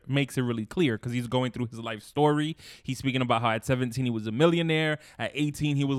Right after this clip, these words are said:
living at a mansion, but even at the pinnacle of his success and having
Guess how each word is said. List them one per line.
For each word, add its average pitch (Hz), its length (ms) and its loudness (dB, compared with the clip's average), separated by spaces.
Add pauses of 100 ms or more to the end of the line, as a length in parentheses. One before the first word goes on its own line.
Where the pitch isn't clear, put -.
living 131 260 0
at 123 80 0
a 120 60 -2
mansion, 131 640 -2 (240)
but 135 200 2
even 185 320 2
at 156 160 -4
the 143 60 -2
pinnacle 156 440 2
of 120 80 0
his 131 180 -2
success 135 760 -4
and 135 140 -4
having 143 400 -2